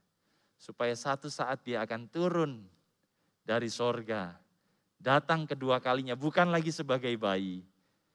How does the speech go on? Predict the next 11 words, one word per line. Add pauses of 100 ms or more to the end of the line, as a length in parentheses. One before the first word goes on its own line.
(300)
tetapi
sebagai (160)
raja
di
atas
segala
raja. (800)
Dan
Anda
sudah
siap.